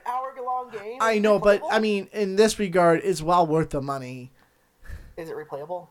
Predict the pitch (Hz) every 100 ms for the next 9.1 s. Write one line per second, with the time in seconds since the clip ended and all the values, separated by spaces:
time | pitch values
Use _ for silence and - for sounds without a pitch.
0 | _ _ - 220 - 220 240 - 185 202
1 | 226 160 170 170 190 180 160 175 156 147
2 | - 147 143 135 165 165 160 160 - 120
3 | 180 180 170 160 151 147 143 135 _ _
4 | _ 180 190 175 - _ _ _ _ _
5 | _ _ _ - 156 - 175 - 202 208
6 | 196 180 165 185 - 175 165 165 165 160
7 | 160 156 160 156 151 156 156 151 139 156
8 | 151 143 151 147 151 151 147 135 147 -